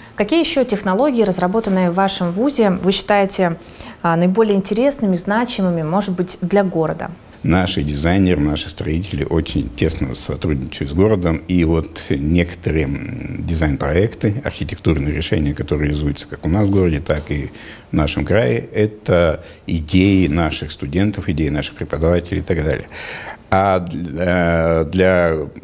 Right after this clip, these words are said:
Speaker 2: города, ну, я бы сказал, для предприятий мы реализуем очень много проектов. А, ну, например,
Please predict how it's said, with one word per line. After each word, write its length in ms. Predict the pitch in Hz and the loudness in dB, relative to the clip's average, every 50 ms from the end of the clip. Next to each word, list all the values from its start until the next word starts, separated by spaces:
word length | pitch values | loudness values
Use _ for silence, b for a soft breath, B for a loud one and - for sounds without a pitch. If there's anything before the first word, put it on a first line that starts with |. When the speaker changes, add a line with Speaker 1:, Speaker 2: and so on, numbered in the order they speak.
| - - - | -14 -10 -4
Speaker 2:
города, 480 | 98 104 131 147 151 123 92 78 76 82 | 2 4 6 6 6 4 2 0 0 0
ну, 160 | 120 143 - - | 0 0 2 0
я 100 | 120 113 | 0 0
бы 60 | 107 | 0
сказал, 220 | - - - 95 | 0 -2 0 0
для 160 | 87 87 101 | 0 -2 -2
предприятий 800 | 95 - 95 - - - - 170 98 98 101 92 78 76 - - | -2 -2 -4 -2 0 0 2 4 4 6 6 4 2 0 -2 -2
мы 200 | 71 76 95 104 | 0 2 2 2
реализуем 760 | 95 101 82 78 82 73 80 101 107 110 104 95 92 90 92 - | 2 0 0 -2 -2 0 2 2 4 4 4 4 2 0 -2 -2
очень 300 | - 95 92 - - 87 | -2 -2 -2 -2 -2 0
много 280 | 87 92 90 82 90 78 | 2 2 0 0 -2 -2
проектов. 520 | - 101 113 127 - - - 123 - - B B B B B B B B B B B | 0 2 2 2 2 0 -4 -4 -4 -6 B B B B B B B B B B B
А, 400 | - 98 92 90 87 87 90 98 | 0 2 2 2 2 0 0 2
ну, 120 | 135 160 | 2 2
например, 480 | 151 113 - - 90 85 95 107 117 | 2 2 0 0 2 4 4 4 2